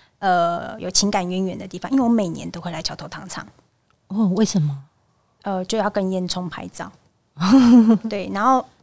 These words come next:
Speaker 1: 不管桥头糖厂那时候，呃，人多或人少，我每年都会来，然后都一定会租脚踏车。
Speaker 2: 哦，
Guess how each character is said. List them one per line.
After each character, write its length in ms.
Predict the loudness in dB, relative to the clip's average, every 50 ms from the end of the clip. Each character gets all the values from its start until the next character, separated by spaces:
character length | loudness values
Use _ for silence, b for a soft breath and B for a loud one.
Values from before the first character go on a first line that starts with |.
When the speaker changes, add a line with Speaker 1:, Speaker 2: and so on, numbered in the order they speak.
| _
Speaker 1:
不 80 | -6 0
管 200 | 2 2 2 2
桥 160 | 0 -4 -2
头 140 | -2 -4 -4
糖 220 | -4 -6 -6 -6
厂 180 | -4 -6 -6 -4
那 100 | -2 -2
时 120 | -2 -2 0
候， 120 | -2 -4
呃， 460 | -4 -4 -4 -6 -6 -6 -8 -10 -12 B B B B B
人 200 | -6 -4 -4 -4 -2
多 280 | 0 2 2 2 2
或 180 | 0 -2 -2 -2
人 220 | -2 -4 -4 -2
少， 180 | -2 -2 -2 -2
我 60 | -4
每 140 | -6 -6 -6
年 140 | -8 -8 -10
都 120 | -10 -10
会 120 | -10 -10 -12
来， 120 | -12 -14 -16 -20 _ _ _
然 80 | -4 -2
后 40 | 0
都 100 | 0 0
一 40 |
定 80 | 0 0
会 80 | -2 -2
租 140 | -4 -4
脚 80 | -4 -4
踏 160 | -6 -6 -6
车。 180 | -6 -6 -6 -6 -12 -16 -20 _ _ _ _ _ _ _ _ _
Speaker 2:
哦， 560 | -18 -12 -10 -6 -4 -2 0 0 0 0 -2